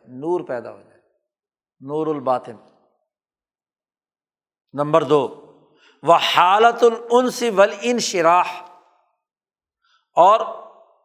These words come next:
وضو کرنے کے بعد، غسل کرنے کے بعد اس کے وجود پر ایسی حالت طاری ہو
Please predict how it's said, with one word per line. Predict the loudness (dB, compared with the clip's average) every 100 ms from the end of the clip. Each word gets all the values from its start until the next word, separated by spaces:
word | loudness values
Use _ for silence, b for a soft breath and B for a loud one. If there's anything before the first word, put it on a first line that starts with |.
| _ _ _
وضو | -14 -4 -2 0 2
کرنے | 0 0 -4
کے | -4 -4
بعد، | 2 2 4 0 -4 -18 _ _ -10
غسل | -8 -2 -2
کرنے | -2 -6 -6 -8
کے | -8 -10
بعد | 0 2 2 -2 -12 -20 -20 _ _ _ _ _ _ _ _ -12
اس | -12 -2
کے | 2
وجود | 2 0 -4 -2 -2 -4 0
پر | 0 0 -10 -20 _ _ _ _ _ _ _ _ _ _ _ _ _
ایسی | -2 -2 0 -2
حالت | 2 2 2 0 0
طاری | 0 2 0
ہو | -2 -6 -6